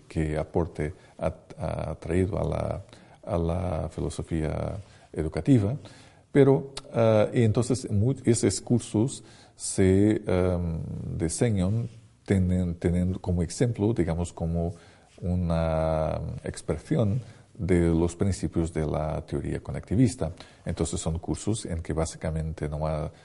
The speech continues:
no se plantea una, un currículum, digamos así, eh, cerrado, fixo. Lo que pasa es que una comunidad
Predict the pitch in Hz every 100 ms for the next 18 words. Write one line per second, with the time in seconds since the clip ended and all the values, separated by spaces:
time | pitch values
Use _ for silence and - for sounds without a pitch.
0 | - - - 85 - 95 80 80 80 80
1 | 85 78 76 76 76 - - - - 85
2 | 82 - 78 107 110 82 80 80 76 80
3 | 80 85 82 - 85 87 85 82 78 -
4 | - - - - - - 92 98 95 92
5 | 92 87 85 78 - - 113 110 - 98
6 | 98 - - - - - 85 82 76 -
7 | 85 85 92 - - 87 92 - - -
8 | 113 107 - 92 87 85 87 90 85 78